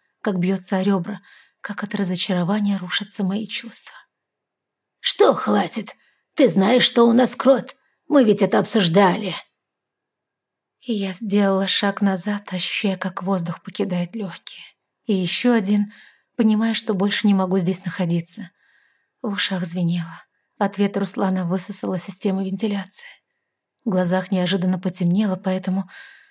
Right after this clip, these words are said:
чтобы выйти из коридора, мне пришлось двигаться по стенке. Звон никак не желал прекращаться, лишь нарастал с каждой минутой.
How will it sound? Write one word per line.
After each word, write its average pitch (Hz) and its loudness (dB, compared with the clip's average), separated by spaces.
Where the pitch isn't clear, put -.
чтобы 220 0
выйти 233 2
из 202 -2
коридора, 208 2
мне 208 2
пришлось 190 -2
двигаться 180 -2
по 180 -2
стенке. 170 -4
Звон 180 2
никак 180 0
не 185 0
желал 175 -2
прекращаться, - -8
лишь 196 0
нарастал 180 0
с - -6
каждой 175 -4
минутой. 185 -6